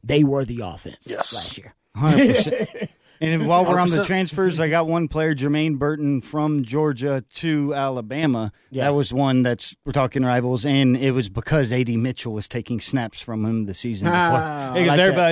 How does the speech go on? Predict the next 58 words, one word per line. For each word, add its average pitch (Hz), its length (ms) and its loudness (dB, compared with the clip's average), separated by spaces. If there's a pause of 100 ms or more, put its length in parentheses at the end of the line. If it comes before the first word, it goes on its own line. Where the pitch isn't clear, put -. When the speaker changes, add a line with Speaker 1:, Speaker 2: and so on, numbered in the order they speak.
(140)
Speaker 3:
but 135 40 -8
Speaker 1:
Full 165 160 2
Speaker 3:
you, 170 100 4
Speaker 1:
circle. 170 120 0
Speaker 3:
you 180 80 4
look 180 160 2
at 156 120 0
the 143 360 4
fourteen 165 460 0
point 143 260 2
three 151 260 2
A 143 160 4
dot 131 260 0
for 143 180 -4
Burton, 123 320 0
and 120 180 0
then 123 100 0
he 123 80 2
saw 139 220 -2
the 127 100 -2
writing 127 300 0
on 113 140 -4
the 117 40 -6
wall 120 320 -2 (240)
after 123 220 -6
Mitchell 123 280 -2
played 131 260 -2
all 123 100 2
the 117 80 -4
games 117 400 -2
and 101 120 -4
he 120 100 -2
left 110 220 -4
to 110 60 -12
Bama. 107 360 -2 (240)
Speaker 1:
Um, 147 360 0
but 180 140 0
yeah, 202 180 2
getting 185 200 -2
to 214 100 0
the 175 60 2
roster, 175 280 2
I 151 40 -2
totally 185 360 2
agree. 147 300 0
I 135 40 0
mean, 143 180 0
it 151 100 0
should 170 240 -2
be, 156 100 0
at 143 60 -4
this 202 160 0
point, 175 560 0
you 185 140 2
know, 135 260 -2
you 156 300 0
should 165 340 -4
be, 160 460 2